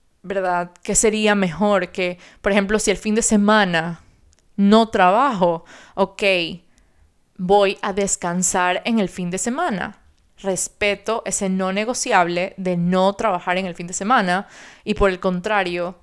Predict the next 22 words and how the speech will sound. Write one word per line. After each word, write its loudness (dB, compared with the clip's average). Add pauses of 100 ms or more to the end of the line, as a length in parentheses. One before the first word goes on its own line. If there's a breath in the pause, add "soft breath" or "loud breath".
darme 2
permiso 0
en -10
este -12
fin -4
de -4
semana -4
de -4
gozar, -2
de 0
disfrutar, 0
de -8
explorar, -2
de -4
hacer -4
cualquier -2
otra -4
cosa -2 (300 loud breath)
alejada 0
de 0
mi -4
trabajo -2